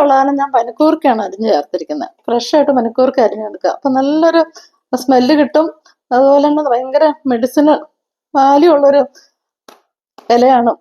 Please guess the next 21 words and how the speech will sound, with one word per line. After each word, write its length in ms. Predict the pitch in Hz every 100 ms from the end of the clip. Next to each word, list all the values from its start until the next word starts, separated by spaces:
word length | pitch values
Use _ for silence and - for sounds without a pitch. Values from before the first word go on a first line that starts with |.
| _
പനിക്കൂർക്ക. 500 | 233 190 190 208 - - - - _ _
നമ്മളെല്ലാ 460 | - 294 277 285 311
ഇൻഗ്രീഡിയൻസും 580 | 269 247 262 277 269 294 254
നന്നായിട്ടൊന്ന് 640 | 226 247 277 294 285 262 262
മിക്സ് 220 | 226 -
ചെയ്തെടുക്കുക. 480 | 285 277 220 - 262 381 - _ _ _ _
അത് 80 | 254
നമുക്കിതിലേക്ക് 560 | 269 262 285 262 269 285 277
ചേർത്ത്, 320 | 226 247 254 233
മെയിൻ 160 | 240 262 254
സാലഡിലേക്ക് 560 | 247 240 240 247 262 285
നമുക്ക് 180 | 254 - -
ചേർത്ത് 260 | 220 226 226
കൊടുക്കാം. 300 | 214 - - _ _ _ _ _ _ _ _ _ _ _ _ _ _ _ _ _ _ _ _ _ _ _ _ _ -
നമ്മുടെ 180 | 311 349
സാലഡ് 400 | 285 262 277 311
ഡ്രസ്സിങ് 380 | 277 277 294 302 294
നമ്മുടെ 280 | 262 269 285 277 _ _ _ -
സാലഡിലേക്ക് 720 | - - 269 269 269 285 285 285
ചേർത്ത് 260 | 240 247
കൊടുക്കും. 260 | 277 277 311